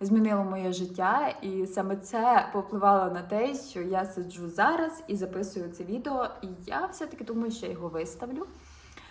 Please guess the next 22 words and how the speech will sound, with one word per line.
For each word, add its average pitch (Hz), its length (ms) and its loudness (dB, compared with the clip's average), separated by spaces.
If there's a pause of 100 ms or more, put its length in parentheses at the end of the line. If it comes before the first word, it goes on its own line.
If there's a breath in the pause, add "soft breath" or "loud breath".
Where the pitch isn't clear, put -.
(1040 loud breath)
Ось, 190 420 4 (320)
ем, 214 640 0 (520)
тому 254 560 0 (2000)
все, 269 200 -2
що 254 160 0
я 240 40 2
хочу 233 280 0
сказати, 233 720 0 (160)
коли 214 680 -2
ти 226 100 -2
проявляєшся 208 1160 -2
у 202 80 -4
світ, 277 480 -4 (640)
коли 208 300 -4
ти 208 180 -4
знімаєш 202 520 -2
будь-які 202 300 -8
очікування 196 680 -6
і 202 40 -14
дієш 202 520 -2
із 202 180 -6
цікавості, 359 720 -6